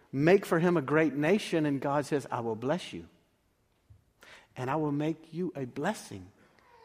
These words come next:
to the world. I will bless you so that you will be a blessing." That's what it says. So this blessing is a promise of God's presence and care. This blessing is,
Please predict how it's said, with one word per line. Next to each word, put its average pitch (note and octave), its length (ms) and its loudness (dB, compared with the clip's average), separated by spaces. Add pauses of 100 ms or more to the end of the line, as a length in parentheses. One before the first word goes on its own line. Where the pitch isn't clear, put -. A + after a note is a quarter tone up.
(580)
to D#3+ 100 -4
the C#3+ 100 4
world. D3 380 4 (840)
I C3+ 80 -4
will C3 120 0
bless F3 400 0
you C#3 80 -4
so G3 440 2
that C3 440 0
you E3 160 4
will D#3+ 140 4
be C#3+ 300 0
a C#3 100 -4
blessing." A#2 480 -4
That's A#2 320 -8
what A2+ 180 -6
it - 80 -10
says. G2+ 300 -14 (720)
So F#3 180 4
this A3+ 200 4
blessing D#3 720 4
is D#3+ 380 0 (540)
a D3 100 -2
promise G3 520 4
of D3 180 2
God's C#3 480 -2 (180)
presence D#3 640 -2
and E3 240 -6
care. F3 460 -10 (360)
This F#3 220 4
blessing E3 640 2
is, D#3 300 -2